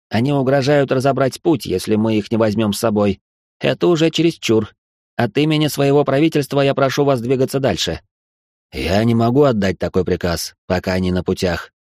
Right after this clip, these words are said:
И не просите». Тогда, вызвав кого-то по рации, Лин Ван отдал несколько сердитых гортанных команд. Почти сразу солдаты на крыше стали более агрессивными и стреляли уже не в воздух, а в землю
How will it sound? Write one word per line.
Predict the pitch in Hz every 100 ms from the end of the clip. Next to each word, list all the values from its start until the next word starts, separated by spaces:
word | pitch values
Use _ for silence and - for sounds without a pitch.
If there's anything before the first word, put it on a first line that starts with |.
| -
И | 90
не | 127
просите». | 127 131 147 131 76 - _ _ _ _ _ _ _
Тогда, | - 76 107 156
вызвав | 151 139 135
кого-то | - 120 123 110
по | 110
рации, | 147 - 131 117 - _ _ _
Лин | - 131 131
Ван | 151 151 -
отдал | 117 107 135 123
несколько | 117 135 131 120
сердитых | 123 120 104 131 123 110
гортанных | 104 101 101 98 95 90
команд. | - 92 71 65 - _ _ _ _ _ -
Почти | 90 -
сразу | 95 104 110 90
солдаты | 90 95 101 95
на | 98
крыше | - 120 101
стали | - 104 101
более | 95 101 98 95
агрессивными | 98 95 95 - 110 85 78 73 _ _ _ -
и | 92
стреляли | - 127 143 143
уже | 139 127
не | 127 127
в |
воздух, | 107 92 82 85 - _ -
а | 107
в |
землю | 101 98 92 90